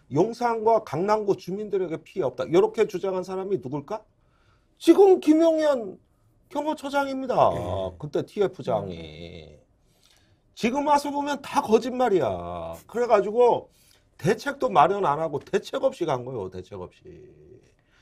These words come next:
Speaker 1: 그리고 이번에 그 저 김병주 의원이 지난달에 이십구 일 날 저 의혹 제기할 때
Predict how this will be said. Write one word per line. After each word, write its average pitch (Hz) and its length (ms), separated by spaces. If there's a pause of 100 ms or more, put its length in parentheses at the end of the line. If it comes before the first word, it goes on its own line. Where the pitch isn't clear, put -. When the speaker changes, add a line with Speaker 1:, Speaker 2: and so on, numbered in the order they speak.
(200)
Speaker 1:
그리고 247 280
이번에 208 540
그 151 380
저 123 200
김병주 165 440
의원이 120 760
지난달에 113 720
이십구 107 440
일 87 140
날 98 200
저 95 140
의혹 92 440
제기할 90 420
때 95 420